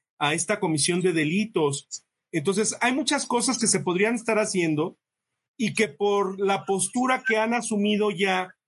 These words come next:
tanto el secretario de Seguridad como el fiscal de autosuficiencia y de sobrada experiencia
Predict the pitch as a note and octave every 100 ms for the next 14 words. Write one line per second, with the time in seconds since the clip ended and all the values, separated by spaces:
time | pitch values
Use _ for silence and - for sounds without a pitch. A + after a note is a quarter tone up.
0 | _ E3 F#3 F#3+ A3 A3 G#3 F#3 F#3+ G3
1 | F#3+ F#3 F#3 E3 E3 D3+ D#3 C#3+ C#3+ _
2 | _ _ - F#3+ G#3 G#3+ G#3 F#3+ - E3+
3 | E3+ - D3+ F3 G3 A3 A3+ A3 - G3
4 | G3+ F3+ F#3 E3+ F3 F3 - D#3 C#3 -
5 | _ _ _ F3+ F#3+ G#3 A3 D3+ E3 D#3+
6 | D#3+ - D#3 E3+ G3 G#3+ G#3 - E3+ D#3
7 | D#3+ D#3+ F3 E3+ D#3+ C#3+ -